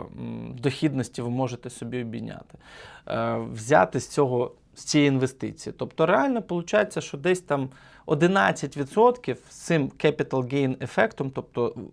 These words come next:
зростанням вартості гектару, е, протягом часу,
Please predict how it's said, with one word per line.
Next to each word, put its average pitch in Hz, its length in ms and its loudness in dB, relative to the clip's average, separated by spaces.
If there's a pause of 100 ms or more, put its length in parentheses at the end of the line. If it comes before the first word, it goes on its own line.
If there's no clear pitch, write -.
(100)
зростанням 131 840 2
вартості 131 560 2
гектару, 123 600 0 (600)
е, 110 160 -2
протягом 127 520 0
часу, 185 460 0